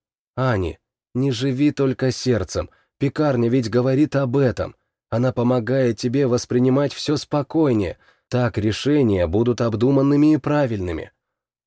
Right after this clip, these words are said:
М-, может... Она тревожно дышала, но понемногу успокаивалась, чувствуя, как Роберт мягко касается её волос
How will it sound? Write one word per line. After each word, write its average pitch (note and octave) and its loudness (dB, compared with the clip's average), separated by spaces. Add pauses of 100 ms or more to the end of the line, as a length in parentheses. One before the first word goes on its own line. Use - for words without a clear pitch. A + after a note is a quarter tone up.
М-, D3+ -4
может... E3 -2 (520)
Она C3 0
тревожно C#3+ 0
дышала, G2 -4 (440)
но G2 -2
понемногу D3 0
успокаивалась, A#2 -4 (360)
чувствуя, C#3 0
как G2+ -2
Роберт C#3+ 0 (100)
мягко D#3 0
касается B2 -2
её F#2+ 0
волос D2+ -4